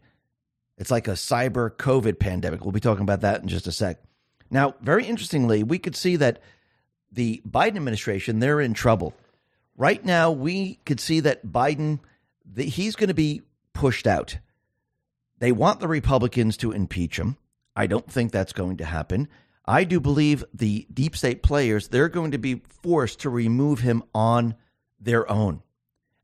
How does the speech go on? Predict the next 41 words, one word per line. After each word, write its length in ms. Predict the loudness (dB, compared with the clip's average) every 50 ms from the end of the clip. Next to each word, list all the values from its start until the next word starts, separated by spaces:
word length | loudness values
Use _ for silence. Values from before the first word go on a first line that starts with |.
| -4
And 140 | 0 2 2
the 80 | 2 0
people 440 | 0 -2 -2 -2 0 -2 -2 -2 0
of 180 | -2 -4 -2
this 160 | -4 -6 -6
country 420 | -6 -6 -6 -6 -6 -4 -8 -8 -4
are 140 | -4 -4 0
going 240 | 0 0 0 0
to 100 | 0 -2
watch 360 | 0 4 4 4 4 2 -2 -8
us. 180 | -10 -10 -14 -18 _ -20 _ _ _ _ 0
And 160 | 2 4 4
I 100 | 4 4
do 160 | 2 0 -2
believe 240 | 0 0 -2 0 0
they're 140 | -2 -2 0
going 180 | 0 0 0
to 60 | 0 0
use 180 | 0 0 -2
the 60 | -2
twenty-fifth 440 | -6 -4 -2 -2 -2 0 -2 -4 -4
Amendment. 300 | 0 0 2 2 2 0
Now, 200 | -4 -6 -8 -10 _ _ -12
this 160 | -12 -10 -10
is 100 | -10 -6
gonna 160 | -4 -4 -2
make 160 | -2 -4 -4
Kamala 280 | -4 -6 -4 -4 -4 -2
Harris 400 | -2 0 0 0 0 -2 -4 -8 _ _ _ _ _
the 160 | -8 -8 -4
acting 400 | -2 -4 -4 -4 -4 -4 -4 -2
president. 500 | 0 2 4 4 4 4 0 -4 -4 -8 _ _ _ _ _ _ _ _ _ -6
They 140 | -2 0 2
don't 160 | 2 2 2
have 160 | 2 0 -2
to 80 | -4 -6
fill 240 | 2 4 4 4
the 100 | 4 2
vice 240 | 0 0 -2 -2 -4
president's 460 | -4 -4 -4 -4 -4 -6 -8 -8 -8
spot. 400 | -6 0 2 2 2 2 0 -6